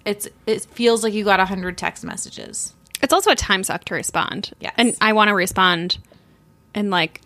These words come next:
Speaker 2: a thoughtful way, and sometimes you're just like, "Mm."
Speaker 1: Totally.
Speaker 2: Okay. Yeah.
Speaker 1: Yeah.
Speaker 2: Anyway.
Speaker 1: Enough about that. That's not a real low. Like, otherwise, this has really been a great week. But it was, it was just a bummer when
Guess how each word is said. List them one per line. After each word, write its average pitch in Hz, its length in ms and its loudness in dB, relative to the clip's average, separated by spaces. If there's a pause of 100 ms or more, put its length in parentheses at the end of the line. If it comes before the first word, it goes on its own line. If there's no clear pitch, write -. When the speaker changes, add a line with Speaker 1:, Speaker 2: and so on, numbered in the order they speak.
(180)
Speaker 2:
a 196 60 2
thoughtful 190 380 2
way, 175 120 0
and 185 180 -2
sometimes 190 320 -6
you're - 80 -10
just - 200 -8
like, 107 220 -8
"Mm." 113 880 -10
Speaker 1:
Totally. 180 720 -6
Speaker 2:
Okay. - 180 -12 (400)
Yeah. - 80 0 (120)
Speaker 1:
Yeah. - 40 -10 (260)
Speaker 2:
Anyway. 226 460 4 (220)
Speaker 1:
Enough 277 240 4
about 202 260 0
that. - 340 -8
That's 269 200 0
not 294 200 6
a 220 60 2
real 185 220 2
low. 160 320 0
Like, 180 200 -6
otherwise, 196 460 4
this 190 120 -8
has 202 140 -4
really 185 260 2
been 170 120 -4
a 170 60 -6
great 160 300 -6
week. - 280 -10 (320)
But 170 260 4 (540)
it 208 40 0
was, 226 180 6
it 233 100 0
was 233 140 0
just 233 140 -2
a 240 40 0
bummer 185 480 -2 (380)
when 196 100 -4